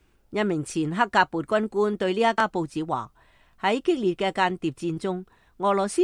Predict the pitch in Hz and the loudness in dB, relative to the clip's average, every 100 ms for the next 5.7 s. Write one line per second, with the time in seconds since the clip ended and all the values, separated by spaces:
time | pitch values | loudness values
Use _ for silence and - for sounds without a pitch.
0 | 320 165 262 294 202 170 165 175 190 277 | 4 2 0 0 2 2 0 -2 -2 0
1 | 269 208 - 180 220 185 180 262 254 190 | 0 0 0 0 2 0 2 0 4 2
2 | - 156 151 151 139 147 156 123 _ _ | 2 -2 -4 -4 -4 -2 -2 -4 _ _
3 | _ _ _ _ 233 233 220 190 185 185 | _ _ _ _ 2 2 2 2 4 2
4 | - 233 208 190 185 - 233 170 143 139 | 2 2 4 2 2 2 0 2 -2 -2
5 | 160 147 143 180 170 131 117 | -6 -6 -2 -2 0 -4 -8